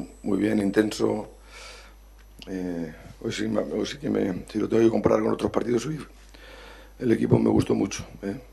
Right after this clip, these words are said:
Me gustó mucho porque era un partido muy, muy difícil, en el sentido de que, bueno, pues veníamos de, de dos derrotas.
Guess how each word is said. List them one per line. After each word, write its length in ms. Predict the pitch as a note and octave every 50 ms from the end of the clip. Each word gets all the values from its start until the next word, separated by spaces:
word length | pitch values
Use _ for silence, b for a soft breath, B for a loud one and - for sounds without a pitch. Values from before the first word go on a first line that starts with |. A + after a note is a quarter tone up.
| - -
Me 60 | G#2
gustó 200 | G2 F#2+ - B2+
mucho 220 | B2 A#2+ - C#3
porque 180 | A#2 A2 G#2+ A2+
era 120 | A2 A2 A2
un 140 | G#2+ G2+
partido 300 | - - - - A2+ G#2+ G#2
muy, 400 | G#2 G#2 G#2 G2+ G2 G2 F#2+ F2+ - - - - - - - B B B B B B B B B B B B B B -
muy 140 | - C3 C3+
difícil, 540 | B2 A#2+ B2 C#3+ C3+ - B2+ C3+ C3 D3+ - - - - - - - -
en 100 | B2 A2+
el 80 | A2+ A2
sentido 300 | A2 G#2+ G2+ A#2 B2+ C3
de 100 | B2+ B2+
que, 120 | A#2 A#2
bueno, 280 | A2+ A#2 A2+ G2+ F#2+ - - - -
pues 140 | - G#2+ G2+
veníamos 340 | G#2 G#2 A2 A2+ A#2 A2+ -
de, 120 | - -
de 140 | - G#2+ G#2+
dos 140 | A2 A2+ G#2
derrotas. 580 | A2 G#2 A#2+ C3 B2 - A#2+ A#2+ B2 - -